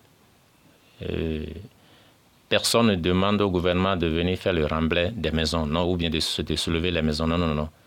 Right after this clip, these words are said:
Non. Si on peut vraiment faire recours à ces causes et aider la population à sortir vraiment de ce fléau, ça ferait beaucoup plaisir. Hein ?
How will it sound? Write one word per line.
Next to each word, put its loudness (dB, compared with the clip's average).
Non. -2
Si -6
on 0
peut 0
vraiment 0
faire 4
recours 2
à 0
ces 0
causes 0
et -2
aider 4
la 2
population 0
à -4
sortir 0
vraiment -2
de -4
ce -2
fléau, -2
ça -4
ferait -2
beaucoup -2
plaisir. -2
Hein ? -6